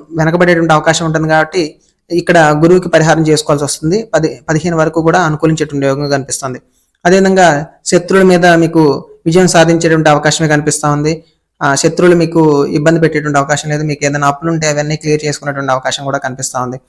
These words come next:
వివాహం ఎవరైతే ప్రయత్నాలు చేస్తున్నారో వారికి కొంత డిలే కనిపిస్తా ఉంది. వివాహ విషయంలో కొద్దిగా, ఆ, ఇబ్బందులు కనిపిస్తున్నాయి. అదేవిధంగా ప్రయాణ విషయాలలో చిక్కులు రావటం, ఆ, టయానికి నిద్ర లేకపోవడం, ఎక్కువ ఆధ్యాత్మిక వాటిలలో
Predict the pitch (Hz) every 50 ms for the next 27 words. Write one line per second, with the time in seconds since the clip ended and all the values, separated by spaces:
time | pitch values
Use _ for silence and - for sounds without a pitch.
0 | - - - _ _ - - 170 175 190 185 185 190 190 175 160 156 160 160 160
1 | 160 160 156 151 151 - 156 156 156 151 143 143 - 147 147 156 165 156 143 139
2 | 143 147 160 160 156 156 151 151 147 151 147 147 143 - _ _ _ _ _ -
3 | 170 180 185 185 175 170 165 160 151 151 - 156 151 151 151 156 185 240 240 -
4 | _ _ _ _ _ _ _ _ _ _ _ _ _ _ _ _ _ _ _ _
5 | - 175 175 175 180 185 180 170 - 175 165 165 165 160 156 151 151 147 143 139
6 | 139 147 147 - - - - _ _ - 165 147 139 139 147 160 151 156 165 165
7 | 175 165 160 156 151 143 147 - - 151 143 143 139 139 139 139 143 156 156 156
8 | 156 156 156 151 151 147 143 143 - 147 147 147 147 156 156 151 147 143 - 160
9 | 147 143 143 139 139 139 139 139 - 147 - - 151 143 143 139 135 131 139 139
10 | 156 - _ _ _ _ _ _ _ - 156 139 - 143 151 156 160 156 151 147
11 | 143 151 156 151 147 143 143 151 143 135 143 139 139 - - - 165 - - 165
12 | 160 151 147 143 131 139 143 143 151 151 151 151 143 - 139 143 139 135 143 143
13 | 139 139 139 135 139 -